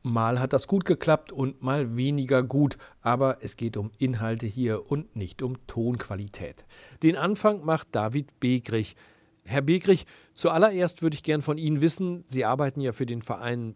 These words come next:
Miteinander e V in Magdeburg. Können Sie uns kurz aufklären, was ist das für ein Verein, wann wurde er gegründet und mit welcher Zielsetzung?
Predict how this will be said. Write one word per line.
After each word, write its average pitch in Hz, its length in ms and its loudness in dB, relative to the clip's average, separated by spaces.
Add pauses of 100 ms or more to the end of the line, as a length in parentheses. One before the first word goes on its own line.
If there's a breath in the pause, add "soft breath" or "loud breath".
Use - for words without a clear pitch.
Miteinander 131 680 -2
e 107 100 -8
V 139 360 2
in 104 140 -8
Magdeburg. 143 680 0 (340 loud breath)
Können 151 200 0
Sie 170 100 0
uns 175 220 -2
kurz 170 240 0
aufklären, 156 720 -4
was 143 260 -2
ist - 300 -4
das 160 140 0
für 165 160 0
ein 147 120 -2
Verein, 143 460 0
wann 143 320 2
wurde 143 240 0
er 123 120 -4
gegründet 139 560 0
und 135 280 -4
mit 135 180 -8
welcher 135 300 -2
Zielsetzung? 139 720 -6